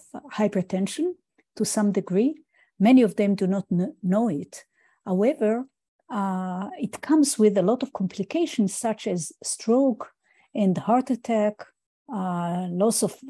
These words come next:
vision loss, and so on. So it's a really chronic and complicated diseases. Now, uh, hypertension, uh, if we just, uh, look at the rough number, numbers, uh,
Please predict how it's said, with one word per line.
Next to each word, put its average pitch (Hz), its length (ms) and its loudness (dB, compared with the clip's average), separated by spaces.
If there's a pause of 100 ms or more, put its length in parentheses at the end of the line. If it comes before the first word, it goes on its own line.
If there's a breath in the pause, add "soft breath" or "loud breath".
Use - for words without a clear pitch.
(120)
vision 254 420 4
loss, 220 300 0
and 180 160 -4
so 226 160 -6
on. 170 340 -6 (320)
So 247 200 0
it's - 180 -2
a 214 60 0
really 320 720 0
chronic 285 600 0 (120)
and 208 180 -2
complicated 196 720 -6
diseases. 170 640 -10 (1300)
Now, 220 340 0 (280)
uh, 196 340 -6 (420)
hypertension, 269 840 0 (520)
uh, - 140 -12
if - 140 -10
we 240 80 2
just, - 380 0
uh, 202 80 2
look 233 300 0
at - 180 -4
the 185 720 0
rough 220 280 -4
number, 196 500 -2 (640)
numbers, 202 640 -2 (160)
uh, 196 420 -6